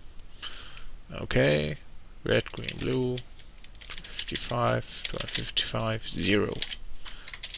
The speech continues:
So now we have changed, um, the values for the fur color of the griffin, and all we have to do now is just hit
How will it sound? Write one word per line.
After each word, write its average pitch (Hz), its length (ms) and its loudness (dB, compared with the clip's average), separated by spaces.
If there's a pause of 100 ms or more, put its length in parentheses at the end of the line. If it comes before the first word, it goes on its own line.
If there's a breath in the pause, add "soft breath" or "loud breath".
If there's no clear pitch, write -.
(140)
So - 440 2 (1000 loud breath)
now 170 140 8
we 170 140 6
have 131 120 4
changed, 110 480 6
um, 101 380 2
the 95 300 4
values 156 600 6
for 101 380 4
the - 380 2 (100)
fur 107 500 4
color 123 520 4 (420 loud breath)
of - 220 4
the 127 80 4
griffin, 160 600 6 (800 loud breath)
and 113 200 4
all 208 280 4
we 180 100 6
have 170 260 6
to 151 100 2
do 143 180 4
now 123 560 4
is - 240 0
just - 580 4
hit - 440 2